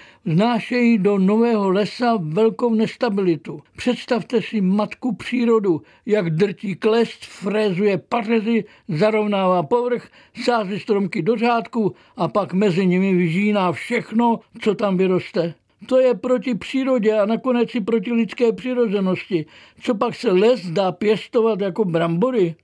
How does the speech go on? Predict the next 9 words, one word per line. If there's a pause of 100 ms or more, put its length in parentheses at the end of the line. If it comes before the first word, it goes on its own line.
(240)
Vyžínané
semenáčky, (220)
přeživší
kácení
i
novější
náléty
semen
z